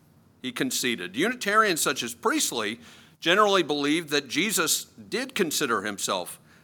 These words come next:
inspired by God. They rejected Trinitarianism, but they believed that Jesus was operating under divine sanction.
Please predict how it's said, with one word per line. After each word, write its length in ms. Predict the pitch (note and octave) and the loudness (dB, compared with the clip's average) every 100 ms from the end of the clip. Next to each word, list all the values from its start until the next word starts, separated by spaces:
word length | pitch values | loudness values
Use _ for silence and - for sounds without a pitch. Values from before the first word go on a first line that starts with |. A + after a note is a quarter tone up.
| _ _ _ - | _ _ _ -4
inspired 600 | B2+ - B2 A2 G2+ F2 | -2 2 6 6 4 0
by 180 | F#2 F2+ | -4 -4
God. 360 | E2+ D#2 D#2 | -8 -10 -6
They 180 | G2 D#3 | 2 2
rejected 640 | D#3+ D3+ C3+ F3 A3 - F3 | 2 0 2 2 2 0 0
Trinitarianism, 1120 | F3+ D#3+ C3+ - C#4+ C4+ D#3 G2+ F#2 F#2+ C3+ | 2 0 0 0 2 2 0 -2 -4 -8 -2
but 160 | D#3 | -2
they 140 | F#3 F3 | 0 0
believed 400 | F#3 F3+ A3 F#3 | 0 -2 -2 -2
that 120 | D3+ | -4
Jesus 480 | D3+ D#3+ D#3 D#3+ D3+ | -2 -2 -2 -4 -4
was 200 | D3+ C#3 | -4 2
operating 680 | C3+ C#3+ A#2+ G2+ F#2+ G2+ | 2 2 -2 -4 -6 -8
under 320 | G#2 A2 A2+ G#2+ | -8 -6 -6 -8
divine 420 | G2+ F#2+ F#2 F#2 F#2 | -12 -8 -6 -6 -6
sanction. 600 | - F#3 G#3+ - E2 | -6 -4 -4 -8 -10